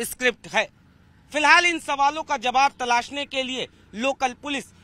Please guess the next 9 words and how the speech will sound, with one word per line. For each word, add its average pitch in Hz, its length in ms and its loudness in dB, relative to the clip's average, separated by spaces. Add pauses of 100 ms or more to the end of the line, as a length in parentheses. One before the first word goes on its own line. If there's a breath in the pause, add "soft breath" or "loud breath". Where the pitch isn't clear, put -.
(120)
यूपी 269 380 -6
एटीएस 247 560 -2 (200)
और 254 120 2
देश 302 240 -4
की 302 160 -4 (120)
कई 320 160 2
एजेंसियां 254 600 -4 (460 soft breath)
इनका 254 320 2
जवाब 240 380 2